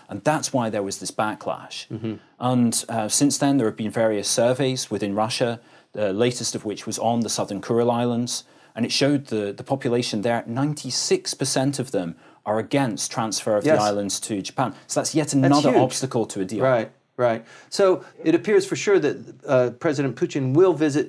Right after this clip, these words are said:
Speaker 2: uh, Tokyo, or Osaka at least, in, uh, June, and all of the vectors are coming to, uh, a conclusion there.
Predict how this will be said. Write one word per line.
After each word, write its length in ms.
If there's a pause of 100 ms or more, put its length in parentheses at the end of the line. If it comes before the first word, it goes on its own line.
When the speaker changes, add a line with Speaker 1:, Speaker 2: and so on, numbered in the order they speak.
(120)
Speaker 2:
uh, 100
Tokyo, 640
or 380
Osaka 380
at 140
least, 300
in, 300
uh, 300
June, 580 (480)
and 400 (100)
all 220
of 80
the 80
vectors 460
are 100
coming 480 (400)
to, 480 (100)
uh, 220
a 100
conclusion 600
there. 340